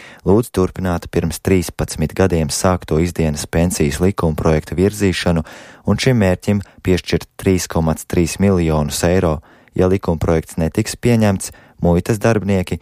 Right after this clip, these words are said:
ir gatavi organizēt streikus. Ministru prezidents Māris Kučinskis paziņojis, ka ministri iesniegumu izvērtēs un par risinājumu ziņos divu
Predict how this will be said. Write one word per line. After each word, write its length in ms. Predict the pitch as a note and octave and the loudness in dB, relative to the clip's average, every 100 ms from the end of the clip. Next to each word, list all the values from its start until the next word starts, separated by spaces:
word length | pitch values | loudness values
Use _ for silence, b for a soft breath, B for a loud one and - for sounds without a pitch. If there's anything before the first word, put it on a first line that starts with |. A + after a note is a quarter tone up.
| b | b
ir 160 | - F#2+ | -2 0
gatavi 460 | F2+ E2+ F#2 E2 - | 0 0 -2 -2 0
organizēt 640 | E2+ - D#2+ D#2+ E2+ D2+ | 0 0 -2 -2 -2 -2
streikus. 720 | - - E2+ E2 F2+ D2 - - _ _ b b | -6 -2 2 2 0 -4 -6 -12 _ _ b b
Ministru 440 | - D#2+ D2 - E2 | 0 2 0 -2 0
prezidents 480 | F2+ E2 D#2+ D2+ - | 0 2 0 -4 -2
Māris 400 | E2 E2 E2 - | 0 2 0 -2
Kučinskis 640 | E2 - F#2+ A#2 - B2+ | -4 0 2 2 0 -4
paziņojis, 680 | - G2 F#2 F2+ F2 E2+ E2 - B B B | 0 0 0 0 2 2 0 -6 B B B
ka 80 | G#2 | 0
ministri 500 | A2+ F#2 G2+ - G#2+ B B - | 2 2 0 -2 -4 B B -2
iesniegumu 640 | F#2 E2+ E2+ E2 E2+ E2 F2 | 0 0 0 0 2 2 2
izvērtēs 560 | F2+ E2 - E2 - B B - | 2 0 0 -2 -2 B B -4
un 160 | F2 | 0
par 160 | E2+ D#2+ | 2 2
risinājumu 560 | F2+ - F#2+ E2+ D#2+ D2 | 0 0 0 2 0 0
ziņos 440 | E2 D#2+ D2 - b b C#2+ | 2 2 0 -2 b b 0
divu 320 | F2 G#2 | 2 2